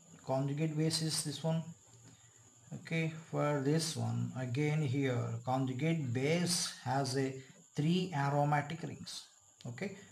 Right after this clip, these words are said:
here one aromatic ring, here one aromatic ring, here third aromatic ring. So, but here per ring resonance energy, uh, decreases. So here conjugate base stability like this.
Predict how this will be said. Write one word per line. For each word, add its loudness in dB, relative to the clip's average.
here 2
one 4
aromatic 4
ring, 2
here 0
one 0
aromatic 2
ring, 0
here -4
third 2
aromatic 0
ring. -4
So, 0
but 2
here 2
per 6
ring 6
resonance 6
energy, 2
uh, 0
decreases. 2
So 0
here 0
conjugate 0
base 2
stability 0
like 0
this. -6